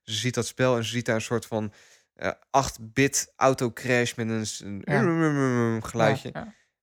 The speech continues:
Speaker 1: En ze schrikt daarvan en ze zegt nee. En later
Speaker 2: Ja.
Speaker 1: in de aflevering, pas veel later, leer
Speaker 2: Ja.
Speaker 1: je dat zij een oude vrouw is die, eh, paralyzed is
Speaker 2: Ja,
Speaker 1: geworden.
Speaker 2: en echt al veertig jaar eigenlijk een kamerplantje
Speaker 1: Ja,
Speaker 2: is.
Speaker 1: omdat zij tegen haar ouders uit de kast is gekomen als zijnde lesbisch, toen in een boze bui, toen dat niet geaccepteerd was,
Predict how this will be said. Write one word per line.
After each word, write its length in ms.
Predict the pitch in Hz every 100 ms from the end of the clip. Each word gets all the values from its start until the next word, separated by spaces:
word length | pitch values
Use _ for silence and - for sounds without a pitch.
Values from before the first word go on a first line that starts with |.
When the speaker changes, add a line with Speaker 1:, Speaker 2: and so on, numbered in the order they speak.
| _
Speaker 1:
En 120 | 123
ze 100 | 117
schrikt 260 | - 151 139
daarvan 240 | 120 123
en 80 | 117
ze 140 | 107
zegt 260 | 107 113 -
nee. 380 | 120 117 98 -
En 120 | - 110
later 380 | 123 156 165
Speaker 2:
Ja. 60 | 127
Speaker 1:
in 60 | 117
de 60 |
aflevering, 380 | 95 95 95 110
pas 160 | - -
veel 160 | 190
later, 320 | 180 165 147
leer 180 | 120 131
Speaker 2:
Ja. 100 | 147
Speaker 1:
je 120 | 120
dat 180 | 113 113
zij 360 | - 139 123 117 _ _ _ _
een 120 | -
oude 260 | - 135 120
vrouw 380 | 107 127 151 156
is 220 | 156 -
die, 420 | 117 120 117 - _
eh, 480 | - 76 80 78 71 60 60 _ _
paralyzed 520 | - 139 139 139 143
is 100 | 92
Speaker 2:
Ja, 60 | -
Speaker 1:
geworden. 340 | 165 127 131 -
Speaker 2:
en 40 |
echt 200 | 190 -
al 80 | 160
veertig 500 | - - 180 170 -
jaar 300 | 147 143 151
eigenlijk 300 | 147 151 143
een 60 |
kamerplantje 600 | 135 156 143 - 127 123
Speaker 1:
Ja, 80 | 127
Speaker 2:
is. 200 | - - _ _
Speaker 1:
omdat 840 | 123 123 117 - _ _ 131 127
zij 260 | - 120 113
tegen 320 | - 117 110
haar 140 | 104 -
ouders 320 | 123 117 -
uit 160 | 117
de 60 | -
kast 260 | 156 156 135
is 120 | -
gekomen 440 | 143 143 135 120
als 100 | 113
zijnde 260 | 127 117 110
lesbisch, 460 | 120 127 120 120
toen 180 | - 120
in 120 | 98 113
een 140 | 110
boze 340 | 123 123 110
bui, 240 | 110 117 113
toen 140 | 117
dat 120 | 110
niet 180 | 113 107
geaccepteerd 480 | 92 110 - 117 110
was, 140 | -